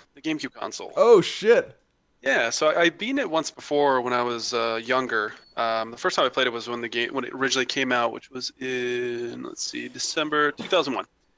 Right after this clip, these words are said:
Speaker 1: So this was one of the earlier games for the GameCube, and this was an amazing game at the time and still holds up really, really well. Uh, Pikmin is, the game setup is you play as a guy named Olimar, which I'm sure if you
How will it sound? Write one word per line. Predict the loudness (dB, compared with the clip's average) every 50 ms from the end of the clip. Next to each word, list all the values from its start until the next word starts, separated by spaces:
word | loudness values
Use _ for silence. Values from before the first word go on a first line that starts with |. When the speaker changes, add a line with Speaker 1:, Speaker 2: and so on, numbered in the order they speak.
| _ _ _ _ -20 -20 -20 -20 _ _ _ _ _ -20 -10
Speaker 1:
So | -4 -2 2 4 4 4 4
this | 4 4 2 2 4
was | 4 4 6 6 4 2 0 -2 -2
one | -2 -2 -2
of | 0
the | -2 -2
earlier | -2 -2 -2 -2 -2 -2
games | -4 -4 -4 -4 -6
for | -8 -8 -8 -6 -4 -2 -2
the | -2 -4 -6
GameCube, | -4 -4 -4 -4 -4 -6 -8 -8 -6 -6 -4 -4 -4 -4 -6 -10 -16 -20 _ _ _ _ _ -6
and | -4 -4 -2 -2 -2 -2 -2 -4 -4 -6 -8 -12 -16 _ _ _ _ _ _ _ _ _ _ _ _ _ _ _ _
this | 2 2 2 2 2 -2 -4 0
was | 2 4 4 4 4 2 0 -2 -4 -6 -8 -8 _ _ _ -6
an | -4 -2
amazing | 2 2 2 2 2 2 0
game | 0 -2 -2
at | -4
the | -6
time | -2 0 2 2 2 2
and | 0 -2 -2 -2
still | -2 -2 0 -2 -2 -2
holds | -2 -4 -2 -2
up | -2 -2 -4 -4
really, | -4 -4 -2 -2 -2
really | -2 -2 0 0
well. | 2 0 0 0 -4 -8 _ _ _ _ _ _ _ _ _ _ _ -12
Uh, | -10 -8 -8
Pikmin | -8 -10 -8 -4 0 0 0 2 0
is, | 0 0 0 0 0 0 0 -2 -2 -4 -4 -4 -6 -6 -8 -8 _ _ _ _
the | -8 -6 -4 -4 -4 -4 -6 -6 -2
game | 0 0 2 2
setup | 2 0 0 0 0 0 -4
is | -6 -8
you | -8
play | -10 _ -4 -2
as | -2 -2
a | -2 0
guy | 0 2 2
named | 2 0 -2 0
Olimar, | 2 2 2 4 4 4 2 2 0
which | -4 -10 -12 -12 -12
I'm | -12
sure | -8 -4 -2 -2 -2
if | -2 -4 -8
you | -14